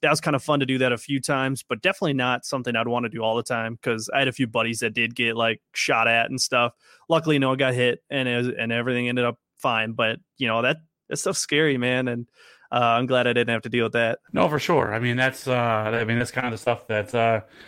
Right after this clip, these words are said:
Speaker 2: you know, that you don't wanna see, and, um, that's pretty scary. Uh, yeah. Uh, is, is there, is there anything about it that you, wh-, what would be the stuff that you say that you, you, like, miss the most about it?
Speaker 1: Oh, being in such close quarters with guys who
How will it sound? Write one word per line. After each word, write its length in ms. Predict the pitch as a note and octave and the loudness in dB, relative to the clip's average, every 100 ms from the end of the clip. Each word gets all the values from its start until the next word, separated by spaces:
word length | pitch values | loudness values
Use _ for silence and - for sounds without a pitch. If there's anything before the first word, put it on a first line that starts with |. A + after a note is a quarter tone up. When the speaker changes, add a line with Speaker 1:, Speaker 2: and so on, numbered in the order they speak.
| - - | -20 -2
Speaker 2:
you 80 | C#3+ | 2
know, 180 | A#2+ A2 | 2 0
that 200 | B2+ - | -4 -2
you 180 | A2+ A2 | -8 -6
don't 180 | A2+ B2 | -2 -2
wanna 140 | A#2 | -2
see, 320 | - A#2+ A#2 | -4 -2 -2
and, 240 | G#2+ G#2 G#2 | -2 -4 -4
um, 420 | G2+ G2 G2 A2+ _ - | -4 -4 -6 -10 _ -6
that's 180 | B2 - | -4 -2
pretty 200 | D3+ B2+ | -2 -2
scary. 400 | - A#2+ A#2+ A#2+ - | -2 -2 -2 -6 -4
Uh, 340 | B2+ B2+ A2+ - - - | -2 0 -4 -10 -20 0
yeah. 240 | E3 D3+ | 4 4
Uh, 500 | G#2+ D#3 D#3+ C#3+ B2 - - - D#3 | 6 8 10 10 6 0 -18 -8 0
is, 120 | E3+ | 4
is 200 | F3 E3 | 4 4
there, 80 | F3 | 2
is 80 | |
there 100 | F3+ | 4
anything 280 | A#3+ A3+ A3+ | 4 2 0
about 320 | D#3+ D#3 E3 | 2 4 4
it 100 | E3+ | 4
that 220 | D#3 C#3 D3 | 0 -2 0
you, 480 | C#3 C3+ B2+ A#2+ - _ | 2 2 0 -2 -8 _
wh-, 40 | B2 | -4
what 320 | E3 F#3 B3+ | 2 6 6
would 100 | G#3+ | 6
be 80 | A3+ | 2
the 40 | |
stuff 180 | - F#3+ | 4 0
that 60 | E3+ | 0
you 60 | C#3+ | -2
say 140 | E3+ | 0
that 100 | D3 | 4
you, 140 | C#3 C#3+ | 4 4
you, 140 | C#3+ | 4
like, 180 | C3+ A2+ | 2 0
miss 180 | C#3 C#3 | -4 -4
the 100 | A2 | -2
most 280 | A#2 A#2 | -2 -4
about 260 | G2 F#2 D2+ | -4 -4 -4
it? 100 | - _ _ _ _ _ _ - | -8 _ _ _ _ _ _ 2
Speaker 1:
Oh, 360 | E3+ D3 A#2+ - | 4 4 2 -4
being 640 | F#3 G#3 F#3+ D#3 C3+ - D3+ | 0 2 4 2 -2 -4 -4
in 140 | C#3+ | -4
such 340 | - D#3+ D#3 | 0 -2 -2
close 380 | - C#3+ C#3+ - | -2 0 0 -2
quarters 580 | - C#3+ C#3+ D3 C#3+ - | -2 2 2 0 -2 -2
with 200 | C#3+ C3+ | -4 -2
guys 640 | C3+ B2+ B2+ C3 B2 - - | 0 0 0 -2 -6 -10 -4
who 540 | C3 B2+ B2 A#2+ A#2 | -2 0 0 -2 -4